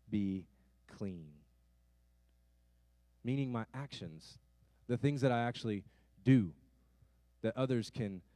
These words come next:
see, they need to be clean of the filth of sin.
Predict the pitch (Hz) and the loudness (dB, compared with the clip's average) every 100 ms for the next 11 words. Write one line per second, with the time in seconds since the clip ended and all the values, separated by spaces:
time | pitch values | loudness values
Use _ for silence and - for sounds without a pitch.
0 | - - - 117 82 - _ _ _ - | -20 -6 -2 0 -2 -12 _ _ _ 0
1 | 120 139 143 131 123 123 117 110 - _ | 2 4 0 0 2 2 2 -2 -10 _
2 | _ - 131 143 147 123 117 120 120 107 | _ -12 0 2 4 2 -2 -2 -2 0
3 | 113 - 135 135 - - - - _ _ | -2 2 4 4 0 -12 -20 -20 _ _
4 | _ - 117 101 - 127 101 90 | _ -8 -8 -6 -4 -2 -2 -6